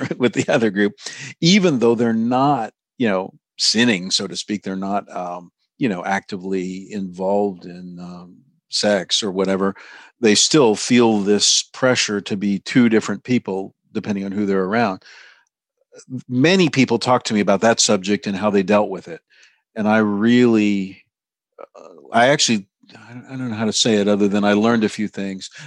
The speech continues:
uh, about there are ways to be even more honest than what I have been that will relieve some of that pain in my own life, um, <laughs> uh, that I feel sometimes about, "Well, I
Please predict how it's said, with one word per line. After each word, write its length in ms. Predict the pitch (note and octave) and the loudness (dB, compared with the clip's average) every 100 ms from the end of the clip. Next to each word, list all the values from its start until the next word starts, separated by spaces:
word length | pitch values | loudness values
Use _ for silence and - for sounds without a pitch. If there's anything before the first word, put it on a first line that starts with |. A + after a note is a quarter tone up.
| - | -4
uh, 260 | A#2 A2 A2 A2+ - | 0 2 0 -6 -6
about 600 | A2 G#2+ G#2+ G#2 - - _ _ _ _ _ _ _ _ | 0 2 2 -2 -12 -14 _ _ _ _ _ _ _ _
there 240 | A2 B2 B2 | -2 2 4
are 100 | A#2+ | 4
ways 600 | A2+ C3+ C#3 C#3 C#3 - | 4 4 6 4 2 0
to 500 | - A2+ G#2+ G#2 A2 B2 | 0 0 2 -2 -6 -2
be 120 | A2+ B2 B2+ | 0 2 2
even 260 | B2+ B2 A2+ | 2 2 2
more 320 | A#2+ B2 A#2+ | 2 2 0
honest 420 | A2 G#2+ G#2 - | -2 -2 -2 -4
than 140 | G#2+ | -6
what 140 | G2+ G2+ | -4 -2
I 140 | A2 | -2
have 220 | A2 G2+ | -2 -8
been 360 | F2+ G2 F#2+ G2 _ _ _ _ | -10 -10 -10 -14 _ _ _ _
that 220 | G#2 G#2 G#2 | 0 2 2
will 240 | G#2+ G#2 | 0 2
relieve 540 | G#2+ G#2+ A2+ A#2+ A#2+ | 2 2 4 4 4
some 280 | G2+ - A2 | 2 0 0
of 180 | G#2 F#2 | -2 -2
that 380 | G2+ G2+ G2+ - _ _ _ _ _ | 0 0 0 -6 _ _ _ _ _
pain 340 | - A2+ G#2 G2 | -4 0 2 0
in 100 | G2 | -2
my 200 | G#2 G#2+ | 0 2
own 220 | B2+ A#2+ | 2 2
life, 320 | F#2 E2+ F2+ _ | -2 -6 -14 _
um, 300 | G#2 F#2 F2+ - B2 - | -6 -6 -6 -10 -10 -12
<laughs> 260 | - - | -20 -12
uh, 180 | - G2 F#2+ | -4 -4 -4
that 160 | A2 G#2+ | 0 2
I 80 | G2 | 2
feel 220 | - A2 | 0 0
sometimes 460 | - G#2+ A2 G2 G2 | 0 -2 -4 -6 -4
about, 240 | F#2+ F#2+ | -2 -2
"Well, 300 | G#2 G#2+ G#2+ | -2 -2 0
I 160 | G2+ | -2